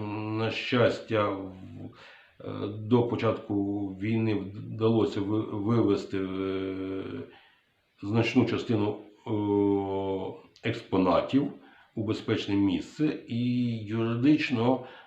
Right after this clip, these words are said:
музей Шухевича є складовою частиною Львівського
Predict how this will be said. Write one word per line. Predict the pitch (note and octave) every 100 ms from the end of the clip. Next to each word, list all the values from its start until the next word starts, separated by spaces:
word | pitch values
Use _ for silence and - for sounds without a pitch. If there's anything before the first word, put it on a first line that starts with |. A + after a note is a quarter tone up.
| -
музей | G#2 G2+ A#2+ A2
Шухевича | - G#2 C3+ C3+ B2+ A#2+ G#2
є | F#2+ G#2+ -
складовою | - G#2 F#2+ G2+ G#2+ G#2 F#2
частиною | - F2+ - B2 B2 A#2+ A2+ A2 G2
Львівського | G2 G#2+ - G#2+ F#2+ G#2 G2+